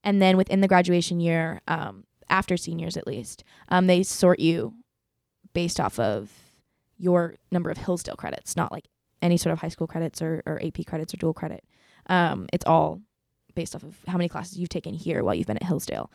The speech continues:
Um, and those are the two stats that they use. They don't use G P A. They don't use literally anything else. Um, and then from there, they work their way down the list,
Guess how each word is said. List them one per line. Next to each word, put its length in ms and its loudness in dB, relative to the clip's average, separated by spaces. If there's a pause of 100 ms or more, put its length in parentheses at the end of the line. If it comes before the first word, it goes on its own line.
(240)
Um, 180 6
and 140 2
those 160 6
are 40 -4
the 100 2
two 100 4
stats 240 2
that 80 -14
they 80 -6
use. 240 -8
They 80 4
don't 140 4
use 100 2
G 140 0
P 160 2
A. 100 6
They 80 4
don't 140 0
use 400 -8
literally 240 -4
anything 260 -4
else. 300 -2
Um, 300 6
and 220 6
then 140 6
from 140 4
there, 160 6
they 100 6
work 140 2
their 120 4
way 120 6
down 100 6
the 80 4
list, 400 0